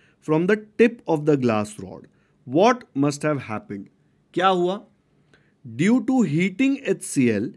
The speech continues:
vapor started coming out from the test tube।" अगर आप किसी भी चीज़ को गर्म करोगे तो उसमें से वेपर आने का चांस है ना, धुआं आने का चांस है। "And N H three gas came out from the solution on the glass rod।"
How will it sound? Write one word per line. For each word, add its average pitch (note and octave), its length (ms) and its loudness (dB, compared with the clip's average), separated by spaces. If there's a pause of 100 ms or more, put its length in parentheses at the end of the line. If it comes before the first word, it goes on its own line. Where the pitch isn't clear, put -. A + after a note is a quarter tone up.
(320)
vapor F#3 640 4
started D#3+ 520 -4
coming D#3+ 300 2
out D#3+ 180 0
from D#3 160 -2
the D#3+ 100 0
test D#3 240 -6
tube।" G#3+ 140 -6 (240)
अगर D3 240 -4
आप D#3+ 260 -2 (200)
किसी C#3 200 -6
भी F#3 100 -6
चीज़ E3 220 -8
को F#3 120 -4
गर्म B2 300 -2
करोगे D#3+ 300 -2
तो D#3+ 80 -4
उसमें D#3+ 180 -8
से E3+ 100 -4
वेपर D#3+ 300 0
आने D#3+ 180 0
का E3+ 100 -2
चांस D#3+ 340 -4
है F#3 60 -4
ना, A#3 100 -4
धुआं C3+ 280 0
आने D#3 160 0
का E3 100 -4
चांस D#3+ 340 -6
है। G#3 100 -6 (600)
"And F#3 400 2 (400)
N F3 200 2
H A#3+ 240 0
three B3+ 320 0
gas C#3 440 0 (140)
came F3 280 4
out E3 280 2
from D3+ 260 0
the E3+ 140 -2
solution E3+ 880 0
on D3 180 2
the F#3+ 120 0
glass A#2+ 400 -2
rod।" G2+ 220 -12